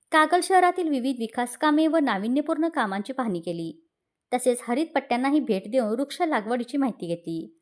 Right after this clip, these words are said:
नगरपालिकेच्या या पर्यावरणपूरक उपक्रमांचं त्यांनी कौतुक केलं. या हरित पट्ट्यामध्ये पश्चिम घाटमाथ्यावरील विलुप्त होत चाललेल्या वृक्ष प्रजातींची लागवड करण्याच्या सूचनाही त्यांनी यावेळी दिल्या. पाझर तलावावरील कृत्रिम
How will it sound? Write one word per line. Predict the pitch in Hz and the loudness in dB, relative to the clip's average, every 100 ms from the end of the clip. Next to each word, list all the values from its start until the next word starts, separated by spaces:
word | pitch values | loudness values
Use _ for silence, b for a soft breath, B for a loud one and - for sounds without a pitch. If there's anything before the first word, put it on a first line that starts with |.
| _ _ _ _ | _ _ _ _
नगरपालिकेच्या | 277 294 359 370 370 359 370 370 | 0 4 4 4 2 2 0 0
या | 359 | 2
पर्यावरणपूरक | 359 262 262 269 285 294 240 311 | 2 2 2 2 0 0 0 0
उपक्रमांचं | 277 262 208 247 285 269 247 | -2 -4 -2 -2 -2 -2 -2
त्यांनी | 254 240 | -2 -2
कौतुक | 285 262 - 175 | 0 -2 -4 -8
केलं. | 180 175 170 160 _ _ _ _ _ 226 | -4 -2 -2 -4 _ _ _ _ _ -4
या | 254 | -2
हरित | 226 277 | 0 0
पट्ट्यामध्ये | 320 - - 240 277 190 | 0 -4 -2 -2 -2 -4
पश्चिम | - 233 - 269 240 | -6 -8 -6 -8 -6
घाटमाथ्यावरील | 208 233 277 294 311 320 339 320 | -4 -4 -2 -2 0 0 -2 -4
विलुप्त | 233 220 269 302 330 320 | -4 -4 -4 -4 -2 0
होत | 311 | -2
चाललेल्या | 311 240 202 240 208 - 196 | -2 -4 -2 -2 -4 -4 -6
वृक्ष | 240 - 269 | -6 -6 -6
प्रजातींची | 247 202 240 302 294 320 | -2 -2 -2 -2 -2 0
लागवड | 262 220 208 | -2 0 -4
करण्याच्या | 214 214 220 233 311 | -4 -4 -4 -4 -6
सूचनाही | 302 - 226 226 269 | -4 -6 -6 -4 -4
त्यांनी | 294 285 | 0 2
यावेळी | 294 185 170 | 2 0 -2
दिल्या. | 165 170 165 - _ _ _ _ _ _ _ _ - | -4 -4 -4 -8 _ _ _ _ _ _ _ _ 2
पाझर | 311 311 359 | 4 6 4
तलावावरील | 359 269 233 247 262 294 170 - _ _ _ _ _ _ | 4 0 2 2 2 0 -2 -8 _ _ _ _ _ _
कृत्रिम | - 320 311 349 | -2 -2 0 -2